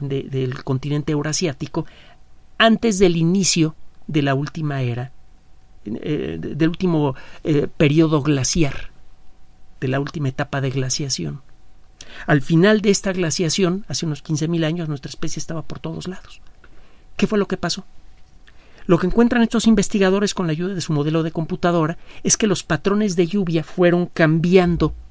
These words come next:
gradualmente como consecuencia del cambio de la distribución del hielo, que a su vez fue consecuencia de cambios en la forma en la que la Tierra se mueve alrededor del Sol. Desde la década de los veintes y gracias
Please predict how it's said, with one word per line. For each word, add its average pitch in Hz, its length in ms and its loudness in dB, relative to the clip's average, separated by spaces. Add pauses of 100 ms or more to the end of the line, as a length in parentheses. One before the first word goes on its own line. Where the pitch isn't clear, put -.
(1000)
gradualmente 165 800 2
como 147 240 0
consecuencia 147 720 0 (240)
del 151 240 0
cambio 160 340 -2
de 170 140 -4
la 139 80 -4
distribución 135 640 -4
del 151 180 0
hielo, 175 300 0 (280)
que 165 120 2
a 151 40 2
su 180 180 0
vez - 360 6 (520)
fue 147 160 0
consecuencia 180 760 0
de 160 120 -2
cambios 170 460 0 (280)
en 156 120 2
la 151 80 -2
forma 165 260 -2
en 165 60 -4
la 147 80 -6
que 151 140 -4
la 127 140 -2
Tierra 151 380 -2
se 139 140 -2
mueve 135 300 2
alrededor 123 520 -4
del 143 180 -4
Sol. 247 200 -4 (920)
Desde 160 1000 4
la 160 240 0
década 202 420 0
de 160 120 0
los 156 260 -2
veintes 185 500 2
y 147 120 -6
gracias 165 540 -2